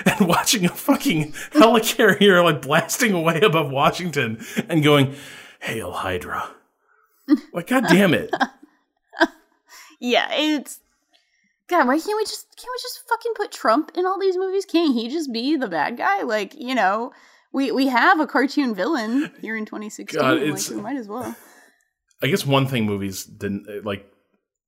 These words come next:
Speaker 1: movies prepared me for fascism to adopt a subtle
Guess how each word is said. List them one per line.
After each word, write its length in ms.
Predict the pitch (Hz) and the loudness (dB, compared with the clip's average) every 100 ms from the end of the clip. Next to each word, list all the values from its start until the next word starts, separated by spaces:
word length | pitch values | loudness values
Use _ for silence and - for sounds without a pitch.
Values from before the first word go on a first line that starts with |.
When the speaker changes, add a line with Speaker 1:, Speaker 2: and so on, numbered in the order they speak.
| _ _ _ _ _ _ _ - | _ _ _ _ _ _ _ -6
Speaker 1:
movies 280 | 139 160 190 | 0 2 0
prepared 380 | 165 - 120 123 | -4 -2 0 0
me 160 | 127 120 | -2 -4
for 260 | - 98 | -2 -2
fascism 760 | - 98 98 - 98 101 101 98 _ - | 0 -2 -2 -4 -4 -4 -4 -6 _ -12
to 200 | - 117 | -6 -4
adopt 400 | 101 95 98 - | -2 -4 -4 -6
a 120 | 101 | -10
subtle 640 | 90 - 92 92 98 101 _ | -8 -4 -4 -4 -6 -8 _